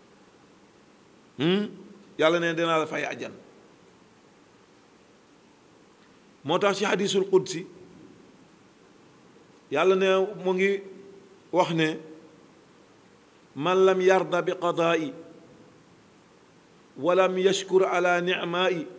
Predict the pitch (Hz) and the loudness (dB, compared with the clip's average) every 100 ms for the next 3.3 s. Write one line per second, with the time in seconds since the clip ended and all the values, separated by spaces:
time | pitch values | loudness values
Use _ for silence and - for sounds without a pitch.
0 | - - - - - - - - - - | -20 -20 -20 -20 -20 -20 -20 -20 -20 -20
1 | - - - 151 185 185 196 - 165 180 | -20 -20 -4 2 4 4 4 2 0 0
2 | 185 175 180 170 170 175 175 175 165 190 | 0 0 0 0 0 0 0 2 4 6
3 | 180 175 | 4 0